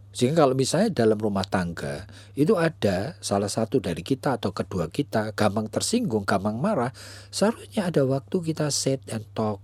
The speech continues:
dan mengatakan di dalam satu ikatan persekutuan tubuh Kristus,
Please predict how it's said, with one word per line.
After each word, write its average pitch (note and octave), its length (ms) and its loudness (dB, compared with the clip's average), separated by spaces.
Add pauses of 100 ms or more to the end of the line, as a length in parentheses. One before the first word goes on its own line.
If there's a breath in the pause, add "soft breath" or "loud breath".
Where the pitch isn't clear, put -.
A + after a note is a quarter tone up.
dan F#2 160 -4
mengatakan G#2 800 -6
di G#2+ 160 -2
dalam B2+ 240 0
satu E3+ 320 -4
ikatan F#3 560 -2
persekutuan D#3+ 640 0
tubuh G#2+ 240 -2
Kristus, - 560 -4